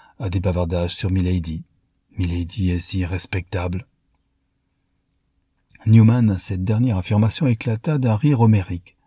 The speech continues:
Mrs. Brett s'était peu à peu rapprochée du mur en ruine. Il l'aida à passer par l'ouverture de la porte et la reconduisit jusqu'au château. « Oui, oui, la respectabilité de Milady, c'est délicieux. C'est une véritable trouvaille, »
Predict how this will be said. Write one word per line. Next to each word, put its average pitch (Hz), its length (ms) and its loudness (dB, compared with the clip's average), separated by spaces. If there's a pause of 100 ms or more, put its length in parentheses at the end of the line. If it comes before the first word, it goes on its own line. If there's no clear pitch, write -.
(880)
Mrs. 92 300 -4
Brett 90 260 -2
s'était 87 240 -8
peu 90 160 -4
à 82 60 -6
peu 95 120 -4
rapprochée 90 540 -6
du 90 120 -2
mur 87 180 -2
en 90 120 0
ruine. 87 340 0 (720)
Il 92 140 0
l'aida 92 280 0
à 90 60 -2
passer 85 320 -4
par 90 120 -2
l'ouverture 90 420 -2
de 92 60 0
la 80 120 -4
porte - 340 -6
et 90 60 -2
la 85 100 -4
reconduisit 90 600 -4
jusqu'au 104 340 -6
château. « - 420 -8 (960)
Oui, 92 480 0
oui, 80 400 -6 (480)
la 92 120 -2
respectabilité 90 1040 -2
de 78 80 -6
Milady, 78 720 -4
c'est 120 200 -2
délicieux. 113 560 -2 (480)
C'est - 220 -6
une 135 100 4
véritable 151 540 0
trouvaille, » 95 560 -2